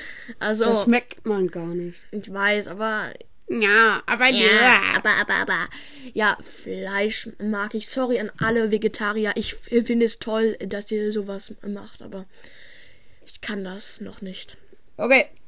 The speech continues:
Speaker 2: was ist dein Lieblingsland?
Speaker 1: Junge, so eine random dumme Frage. Deutschland, nein, Spaß. <laughs> Deutschland, so ein Scheißland. Nein, okay.
Speaker 2: Oha!
Speaker 1: <laughs> Nein,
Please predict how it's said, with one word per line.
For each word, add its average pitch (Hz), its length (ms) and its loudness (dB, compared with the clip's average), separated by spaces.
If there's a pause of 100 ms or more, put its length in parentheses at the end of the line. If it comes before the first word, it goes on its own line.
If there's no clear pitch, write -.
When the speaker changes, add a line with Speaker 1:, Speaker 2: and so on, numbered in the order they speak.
(160)
Speaker 2:
was 220 320 -2
ist 240 160 -6
dein 220 180 0
Lieblingsland? 208 1000 -4 (340)
Speaker 1:
Junge, 190 360 -6
so 196 160 0
eine 214 240 4
random 196 520 0
dumme 190 240 0
Frage. 185 560 -8 (280)
Deutschland, 202 460 10
nein, 190 200 2
Spaß. 226 400 -2 (480)
<laughs> - 420 -10
Deutschland, 226 520 2
so 190 100 -2
ein 190 100 -2
Scheißland. 202 540 -12 (320)
Nein, 185 340 -6
okay. 220 120 6
Speaker 2:
Oha! 254 920 10 (240)
Speaker 1:
<laughs> 480 240 4
Nein, 190 920 2